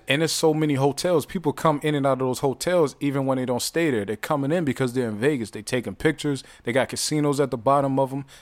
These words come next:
They have restaurants. It's, people are in and out too much for you to be checking anybody's bags at the damn Mandalay Bay Hotel on the Strip in Las Vegas. You would be crazy to think that's possible.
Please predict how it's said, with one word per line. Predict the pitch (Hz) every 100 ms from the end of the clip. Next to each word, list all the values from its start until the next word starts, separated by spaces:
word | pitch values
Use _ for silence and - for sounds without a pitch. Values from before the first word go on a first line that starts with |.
| -
They | 117
have | 123 104 - _
restaurants. | 123 139 - 135 135 -
It's, | 135 - - _
people | 208 196 147
are | 131 -
in | 160
and | 143 143
out | 135 -
too | 160
much | 143 139 -
for | -
you | 120 123
to |
be | 113 101
checking | - 139 123 110
anybody's | 127 139 123 127 120 107
bags | 107 117 104 90 - - -
at | 117
the | 117
damn | 101 117 107
Mandalay | 107 120 107 110 98
Bay | 110 104
Hotel | 113 104 - 107 98 - - -
on | 123
the | 110
Strip | - - 143 - - - 131
in | 120
Las | 123 110
Vegas. | 110 107 87 -
You | 117
would | 104
be | 113
crazy | - 143 143 110 92 - - -
to | 110
think | - 135 -
that's | 117 107
possible. | - 104 - 110 -